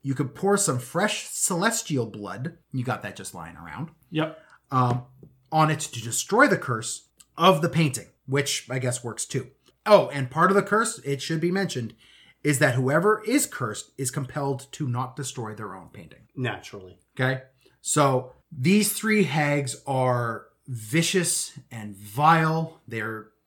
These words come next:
Speaker 1: sapping this to, uh, uh, attaching people to these paintings and then basically draining their life to watch them just wither and die, tempting them to, like, benefit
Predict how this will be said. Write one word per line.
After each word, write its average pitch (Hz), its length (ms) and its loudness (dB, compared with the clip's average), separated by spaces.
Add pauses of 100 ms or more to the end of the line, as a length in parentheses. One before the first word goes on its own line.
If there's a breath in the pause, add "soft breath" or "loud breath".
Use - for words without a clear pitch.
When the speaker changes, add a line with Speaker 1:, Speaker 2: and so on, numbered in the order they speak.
Speaker 1:
sapping 156 760 2
this 151 280 0
to, 135 560 -2
uh, 123 40 -10
uh, 120 560 -6 (160)
attaching 160 500 -2
people 156 220 -4
to 151 180 -4
these 127 440 -2
paintings 165 480 -4
and 135 180 -4
then 131 100 0
basically 147 760 -2 (360 soft breath)
draining 139 640 2
their 175 260 4
life 160 540 4
to 143 140 -2
watch 127 440 -2
them 127 220 0
just 123 260 -6
wither 127 460 0
and 120 240 -8
die, 85 340 -10 (160)
tempting 147 480 0
them 151 260 0
to, 120 460 -4
like, 117 320 -10 (100)
benefit 160 600 -2